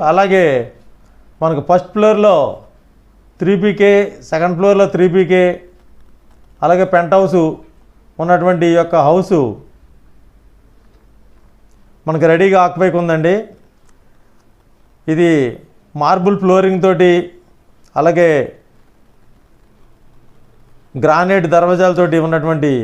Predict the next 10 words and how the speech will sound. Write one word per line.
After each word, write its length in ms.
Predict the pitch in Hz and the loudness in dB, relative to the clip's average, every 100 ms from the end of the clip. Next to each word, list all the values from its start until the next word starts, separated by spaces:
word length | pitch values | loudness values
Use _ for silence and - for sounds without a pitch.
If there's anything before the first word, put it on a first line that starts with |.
| 101 - 131 | -8 -12 -4
ఈ 20 | 151 | -2
యొక్క 120 | 156 143 151 | 0 0 2
హౌస్ 320 | 180 185 160 113 - - - _ _ _ _ _ _ _ _ _ - | 0 0 0 0 -6 -16 -20 _ _ _ _ _ _ _ _ _ -10
మనకి 240 | 147 156 147 - | -6 -4 -6 -2
పూర్తిగా 480 | 165 165 196 180 151 117 101 - - - - - - - - - - - - - - 143 | -2 -2 0 2 2 0 -6 -16 -20 -20 -20 -20 -20 -20 -20 -20 -20 -20 -20 -20 -6 -4
మంచి 200 | 160 175 165 | 0 2 2
ఎలివేషన్ 380 | 185 202 190 185 | 2 0 0 -2
వర్క్ 180 | 180 - | -2 -2
తోటి 140 | 180 175 | -2 0
ఉన్నదండి. 440 | 165 156 151 156 | 0 -2 -2 -2